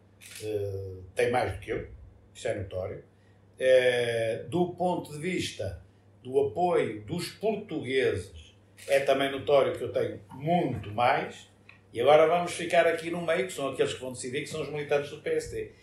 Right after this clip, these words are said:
que estão entre os portugueses e entre o aparelho do P S D. Eu, eh, acho que estou à frente, porque aqueles militantes que votam a mando do aparelho são muito menos do que aqueles que votam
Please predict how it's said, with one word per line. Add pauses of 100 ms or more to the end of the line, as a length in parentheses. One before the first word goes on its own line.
(120)
que
estão
entre
os
portugueses (240)
e
entre
o
aparelho
do
P
S
D. (600)
Eu,
eh,
acho
que
estou
à
frente, (400)
porque
aqueles
militantes (440)
que
votam (260)
a
mando (280)
do
aparelho (420)
são
muito
menos (300)
do
que
aqueles
que
votam